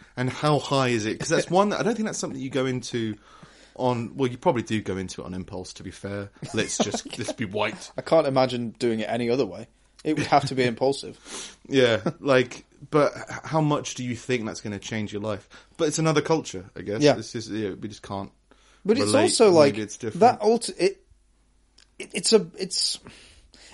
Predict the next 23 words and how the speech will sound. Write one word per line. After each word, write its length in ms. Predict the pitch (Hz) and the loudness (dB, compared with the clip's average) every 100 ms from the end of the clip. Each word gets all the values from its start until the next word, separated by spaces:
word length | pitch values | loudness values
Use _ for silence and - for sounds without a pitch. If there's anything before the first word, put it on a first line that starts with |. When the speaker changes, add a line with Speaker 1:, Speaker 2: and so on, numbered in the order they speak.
| - | -2
Speaker 2:
it's 280 | 208 - 240 | 0 0 0
like 180 | 247 | 2
a 40 | 208 | 4
microclimate, 960 | 202 226 277 - 277 - 143 107 101 | 4 4 2 2 0 2 -2 -2 -6
because 340 | - 180 226 185 | -4 0 2 2
it 240 | 196 196 | 2 2
alters 640 | - 247 - 247 202 - - - - - | 4 0 2 -2 -2 -4 -8 -14 -20 -10
Speaker 1:
What 120 | 170 | -4
was 80 | 190 | 2
Speaker 2:
your 120 | 185 180 | 6 6
Speaker 1:
the, 60 | |
what 100 | 170 | 4
Speaker 2:
perception. 840 | 196 156 226 - - - 123 117 127 _ - | 0 4 4 4 0 -4 -2 -4 -8 _ -14
Speaker 1:
Yeah. 200 | 127 110 | -10 -8
Speaker 2:
It 160 | 165 202 | -8 2
alters 300 | 208 220 - | 2 2 -4
the 80 | |
perception 540 | 190 180 202 - 156 165 | -6 2 2 2 -2 -2
that 140 | 147 143 | -2 -2
people 260 | 156 143 | -2 -4
have 220 | 127 156 151 | -4 -2 -4
of 160 | 110 | -6
you, 200 | 104 104 | -8 -10